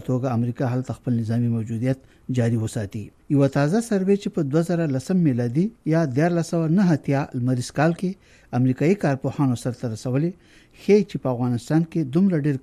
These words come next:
کانونه او منرالونه د ځمکې لاندې پراته دي چې د یو ټریلیون یعنې زرو میلیاردو ډالر نه زیات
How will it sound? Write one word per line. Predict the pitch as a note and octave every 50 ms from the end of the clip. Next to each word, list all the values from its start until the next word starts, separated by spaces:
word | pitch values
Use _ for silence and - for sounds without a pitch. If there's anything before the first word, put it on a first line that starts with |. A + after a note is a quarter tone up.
| -
کانونه | A#2+ B2 B2+ C#3 D#3+ E3+ F3 F3 - -
او | C#3 C3 B2+ B2+
منرالونه | B2 B2 B2 B2 B2+ C3+ D3+ D#3+ E3+ F3+ F#3+ - -
د | B2+ A#2+
ځمکې | C3+ E3+ G#3+ G#3+ - D3
لاندې | C#3 C3 B2 A#2+ A#2 -
پراته | B2 A#2+ A#2+ A2+ - C#3+ C#3+ D#3+
دي | E3 D#3+ - - _ _ _ _
چې | - - C3 C3
د | B2+ B2+ C3 D3
یو | E3+ E3+ E3 -
ټریلیون | - D3 C3 C3+ D3 D3+ D#3 - - - C3+
یعنې | C#3+ D3+ D3+ D3 C3+ A#2+ A#2
زرو | D3+ F3 F3 D#3+ C#3
میلیاردو | C3 B2+ C3+ C3+ B2 C3 B2 A#2+
ډالر | B2+ A#2+ B2 C3 C#3 C3 C3+ C3+
نه | C3 C3 - _ _ _ - C3 A#2+
زیات | B2+ B2+ B2 - -